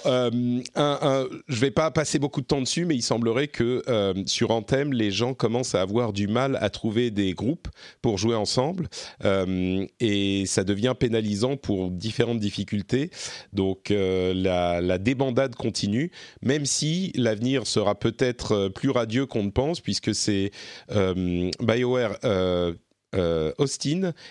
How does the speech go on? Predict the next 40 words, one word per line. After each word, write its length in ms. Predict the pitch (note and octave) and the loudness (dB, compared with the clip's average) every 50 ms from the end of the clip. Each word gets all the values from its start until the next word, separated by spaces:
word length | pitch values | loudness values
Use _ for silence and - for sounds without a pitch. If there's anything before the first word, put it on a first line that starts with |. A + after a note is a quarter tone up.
| - | -14
qui 160 | - - - | -4 0 0
a 80 | G2 F#2+ | 2 2
repris 520 | G2 G#2+ A2+ - - - B2+ B2+ A2+ G#2 G#2 | 2 0 -2 -4 -4 -2 -2 -2 -2 -4 -2
le 160 | G2 G2+ G2+ | -2 0 2
développement 420 | G2+ G2+ G2 G#2 G2+ - G#2+ G#2 | 2 0 0 0 0 0 -2 0
du 160 | G2 F#2+ G2 F#2+ | 0 0 0 0
jeu. 260 | F2 G2+ B2 C#3+ D#3+ - - - - - - | 2 0 0 0 -2 -4 -10 -14 -14 -6 -2
Euh, 140 | F#2+ F#2+ F#2+ | 0 0 2
Edmonton 640 | A#2+ B2 G#2+ G#2+ A2 G#2+ G#2 G2+ - A2+ A2 G#2+ G2+ | 2 0 0 0 0 0 0 0 0 0 2 2 0
se 400 | F2 - - - F2 E2+ E2+ E2+ | -2 -2 0 0 0 2 0 0
focus, 800 | E2 - - - G#2+ G2+ - - - A2+ A2+ G#2+ - - - - | -2 -4 -4 -2 -2 -2 -4 -8 -8 -6 -4 -2 -2 -2 0 0
euh, 220 | F#2+ F2+ F2+ F2+ F2 | 0 2 2 0 -2
visiblement 640 | F2 F#2 F#2 F#2+ F#2 F#2+ G#2 G2+ G2 G2+ G2+ G2+ | -2 -4 -4 -4 -2 -2 0 0 0 0 0 0
sur, 400 | F#2 - - - F#2 F2+ - E2+ | -2 -4 -4 -2 -2 -2 0 0
euh, 240 | E2+ E2 E2 D#2+ D#2+ | 0 2 0 0 0
Dragon 320 | D2+ E2+ F2+ F2+ F2+ F2+ | 0 0 2 2 2 2
Age 280 | F2+ F2 E2+ D#2 - - - | 0 0 0 -2 -4 -2 0
quatre, 360 | B2+ C3+ - - - - - _ - - - - - - - - - | 0 0 0 -2 -8 -16 -16 _ -20 -20 -20 -20 -18 -16 -16 -8 -4
et 480 | - A2 G#2 G2+ F#2+ F#2+ F#2 F#2 F#2+ F2+ - | -2 0 0 2 2 2 2 0 0 0 0
peut-être 320 | - F#2+ - A2+ A#2+ - - | -2 0 0 0 -2 -2 -2
que, 340 | - - A#2 A#2 B2 A#2+ - - - - _ _ _ - | -2 0 0 0 0 -2 -4 -8 -12 -16 _ _ _ -2
euh, 160 | A2 F#2+ G2+ G2 F2 - - _ - | -2 0 0 -2 -4 -8 -10 _ -4
Austin, 460 | - A#2+ A2 - - - D3 D3+ E3 | -2 -2 -2 -2 -2 -2 -2 -2 -2
qui 220 | D#3 - - - G2+ | -2 -4 -4 -4 -4
sait, 420 | - - C3+ C#3+ C#3 C3 A#2+ - - - | -2 0 0 0 0 0 -4 -6 -4 -2
euh, 240 | G#2 G2+ G2 A2+ G2+ | 0 0 0 0 0
comment 280 | - A#2+ G#2 A2+ A2+ | 0 0 0 0 -2
fonctionnent 420 | - - A2+ G#2+ - - A#2 A2 G#2+ | -2 -2 -2 0 0 2 2 2 2
les 140 | G2 F#2+ F#2 | 2 2 2
jeux 100 | G2 F#2+ | 2 0
en 120 | F2+ E2+ | 0 0
ligne, 280 | F2 G2 A#2 A#2+ A#2+ A2+ - - - - - - _ | 0 0 0 0 -2 -4 -6 -10 -16 -18 -18 -18 _
pourra 240 | - - G2+ G2 G2+ | -4 -2 0 2 2
en 100 | G#2 F2+ | 2 0
faire 220 | - - G#2 - | 0 0 -2 0
quelque 240 | - G2+ E2+ - G2 | 0 -2 -2 0 0
chose 180 | - - G#2+ F#2 | 0 0 2 2
d'intéressant. 560 | G2 F2+ - - E2 E2 E2 - A2+ A2+ B2 | 2 2 2 2 0 0 0 0 0 0 0
Moi, 220 | A#2+ G#2 F#2 F#2+ | 0 0 0 0
je, 400 | F#2 D#2+ F2 F2 E2+ E2 D#2+ E2 | 0 0 0 0 0 0 0 -2